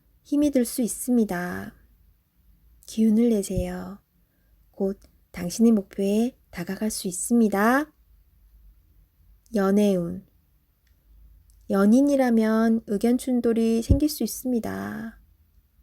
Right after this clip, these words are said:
두 사람은 한 배를 탄 사람입니다. 상대방을 존중해 주세요. 오해가 생겼다면 자신의 마음을 진심으로 표현해 보세요.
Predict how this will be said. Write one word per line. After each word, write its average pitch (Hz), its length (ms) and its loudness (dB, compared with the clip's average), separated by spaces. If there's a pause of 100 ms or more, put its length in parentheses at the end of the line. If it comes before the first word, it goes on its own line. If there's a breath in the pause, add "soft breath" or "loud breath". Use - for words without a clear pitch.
(600)
두 - 120 -10
사람은 214 640 2
한 294 160 -6
배를 302 240 4
탄 294 220 -4
사람입니다. 208 1040 -4 (1120)
상대방을 233 640 2
존중해 226 460 2
주세요. 190 720 -6 (1300)
오해가 208 420 2
생겼다면 233 960 2 (520)
자신의 240 460 2
마음을 208 640 2 (400)
진심으로 254 680 2
표현해 262 360 0
보세요. 190 720 -8